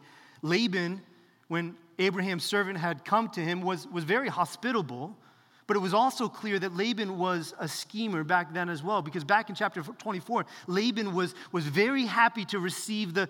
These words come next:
the rich and expensive gifts that Abraham's servant had to give him, and then he tried to keep Abraham's servant from returning too quickly. He wanted him to spend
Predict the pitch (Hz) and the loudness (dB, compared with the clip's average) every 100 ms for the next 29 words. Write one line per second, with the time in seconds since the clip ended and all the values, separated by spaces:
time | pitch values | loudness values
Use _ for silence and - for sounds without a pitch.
0 | - - 180 160 240 - 269 185 - - | -2 -2 0 2 0 -2 -2 -4 -2 -2
1 | 220 220 180 143 196 202 - 185 202 185 | -2 -2 -6 -2 -2 -2 -4 -6 -4 -4
2 | 175 185 170 - 190 190 - 196 180 147 | -2 -2 -4 -2 -2 -2 -6 -2 -2 -4
3 | 147 175 214 175 151 - - 196 214 220 | -6 -4 -4 -6 -8 -8 -6 -2 0 -2
4 | 208 170 - 262 269 254 180 214 175 - | -2 -4 0 2 2 2 -2 -8 -8 0
5 | 262 262 - - - - 427 240 214 208 | 0 0 -6 -18 -16 -14 -4 0 2 0
6 | 202 202 151 - 208 175 190 202 208 190 | 0 -2 -2 2 2 2 -6 -2 0 2
7 | 185 180 - 226 220 196 180 - 180 214 | 0 -2 -2 0 2 0 -4 -4 -2 -2
8 | 214 156 185 180 233 294 240 254 - 190 | 0 -2 -2 2 2 2 0 -2 -4 -8
9 | - 214 202 | -4 -2 0